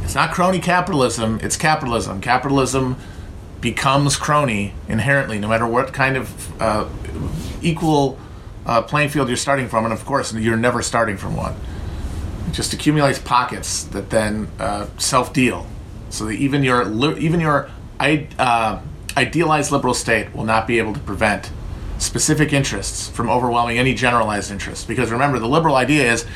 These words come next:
sure, yes, it's capitalism. It's, it's the, it's the executive board of capitalism, but capitalism is just the accumulated choices of people.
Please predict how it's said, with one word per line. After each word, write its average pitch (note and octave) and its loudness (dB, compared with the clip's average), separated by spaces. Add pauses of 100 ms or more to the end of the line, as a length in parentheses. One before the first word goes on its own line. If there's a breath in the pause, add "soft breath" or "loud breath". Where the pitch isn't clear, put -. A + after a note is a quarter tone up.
sure, A3 2 (260 loud breath)
yes, - 0 (100)
it's D#3 0
capitalism. C3+ 2 (680)
It's, D#3 0
it's D#3 2
the, E3+ 2
it's D3+ 0
the D3 -2 (240)
executive B2+ 0
board A#2+ 2
of - -6
capitalism, C3 0 (200 loud breath)
but C#3 -2
capitalism E3+ 2
is C3+ 2
just F3 2
the F3+ 2
accumulated C#3 2
choices B2 2
of C#3+ 2
people. - 0